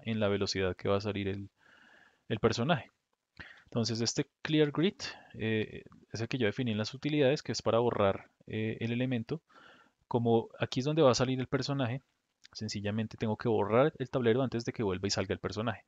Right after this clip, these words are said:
Entonces a este le voy a pasar la variable items.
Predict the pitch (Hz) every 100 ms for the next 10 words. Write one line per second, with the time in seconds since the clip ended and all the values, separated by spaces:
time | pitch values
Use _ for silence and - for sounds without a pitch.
0 | _ 98 98 101 - - 113 104 95 113
1 | 110 98 101 98 92 95 - 110 - -
2 | - - - -